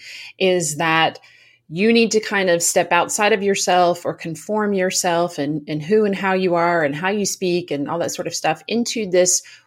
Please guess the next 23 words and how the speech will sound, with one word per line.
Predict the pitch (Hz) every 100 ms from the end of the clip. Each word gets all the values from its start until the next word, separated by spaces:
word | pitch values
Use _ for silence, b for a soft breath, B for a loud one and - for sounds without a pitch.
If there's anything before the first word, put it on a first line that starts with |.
| -
way | 160 170 185
of | - 160 160
writing | 165 160 165
that | 156 160
is | 156 -
the | 165 156
right | 151 147 147 - - _
way. | 147 123 71 - b b b _ _ _
Raise | 151 160 160
your | 165
hand | 170 170 180
virtually | 202 202 214 220 208 190 165
if | 151 -
you | 165 156
know | 160 156 156 160
or | - 147
have | 151 147
<laughs> |
experienced | - - 196 - 185 -
what | - 147
I'm | 160
talking | - - - -
about. | - -